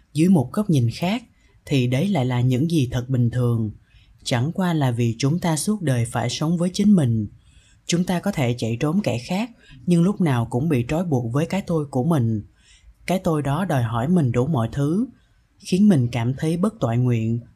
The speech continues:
thua kém và tự ti. Khái niệm về anatta hay vô ngã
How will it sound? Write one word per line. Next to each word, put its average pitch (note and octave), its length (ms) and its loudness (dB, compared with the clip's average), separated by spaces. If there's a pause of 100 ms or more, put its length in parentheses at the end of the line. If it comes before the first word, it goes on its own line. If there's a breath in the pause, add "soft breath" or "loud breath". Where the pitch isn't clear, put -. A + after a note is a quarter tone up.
thua D#3 160 -2
kém D#3+ 320 0
và B2+ 200 0
tự A#2 280 -4
ti. D3 340 -2 (1120)
Khái E3+ 280 -4
niệm B2+ 260 2
về B2 160 -2
anatta C#3+ 760 -4 (180 loud breath)
hay E3 200 0
vô D#3 160 0
ngã B2+ 460 -2